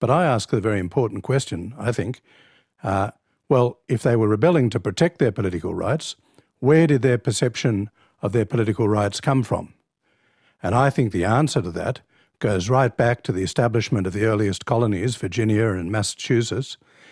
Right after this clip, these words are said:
and to the English experience during the sixteen hundreds, in which the English, the English had two revolutions in that period,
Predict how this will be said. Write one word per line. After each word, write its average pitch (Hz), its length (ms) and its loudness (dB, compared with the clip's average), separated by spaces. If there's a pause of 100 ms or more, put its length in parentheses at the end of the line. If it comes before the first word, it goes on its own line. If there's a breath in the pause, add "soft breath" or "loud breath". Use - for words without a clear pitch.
(280 loud breath)
and 131 460 2
to - 240 -4
the 104 400 0 (500 soft breath)
English 143 480 2 (220)
experience 107 800 -2 (360 soft breath)
during 107 600 2
the 101 100 -4
sixteen 101 460 -2
hundreds, 123 600 -2 (440 soft breath)
in - 160 -2
which 110 240 -2
the 120 340 -2
English, 120 480 2
the 117 140 2
English 139 240 4
had 98 200 0
two 160 180 2
revolutions 127 640 2
in 87 60 -4
that 90 200 -6
period, 110 380 -4